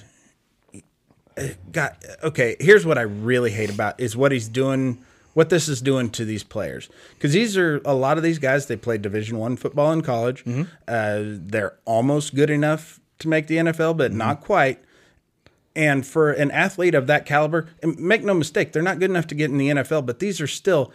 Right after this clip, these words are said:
Speaker 1: if you knew these people personally, they'd be the best fucking athletes that you knew.
Speaker 2: Yeah,
Speaker 1: The,
Speaker 2: definitely.
Speaker 1: the Division One college athletes are so much better than the best guy you played with in,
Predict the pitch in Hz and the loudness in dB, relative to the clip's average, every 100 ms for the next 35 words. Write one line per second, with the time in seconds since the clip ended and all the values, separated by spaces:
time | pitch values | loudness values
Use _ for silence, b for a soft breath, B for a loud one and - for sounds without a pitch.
0 | b 151 139 214 170 185 190 170 185 160 | b -4 0 4 6 6 4 -2 -4 -4
1 | 139 170 170 180 180 156 147 156 135 131 | 0 0 0 -2 2 2 2 0 0 -2
2 | 127 - 127 120 120 120 113 101 - 113 | -2 -4 -4 -2 -4 -2 -4 -6 -8 -8
3 | 104 104 107 87 - _ 110 95 98 107 | -6 -4 -4 -6 -12 _ 0 0 2 4
4 | 156 143 151 - 143 139 165 240 202 185 | 4 2 -2 -4 -2 2 4 4 4 2
5 | 180 180 156 - 156 160 139 131 117 110 | 2 2 0 0 0 2 2 0 0 -4
6 | 110 117 139 104 - - - 185 185 170 | -4 0 2 2 -4 -4 2 4 4 0
7 | 135 143 139 127 123 117 101 - - 139 | 2 4 4 2 0 -2 -4 -6 -2 0
8 | - 139 127 120 - 123 117 113 - - | 0 0 0 -2 0 0 2 -2 -4 -6
9 | 113 104 | -4 -6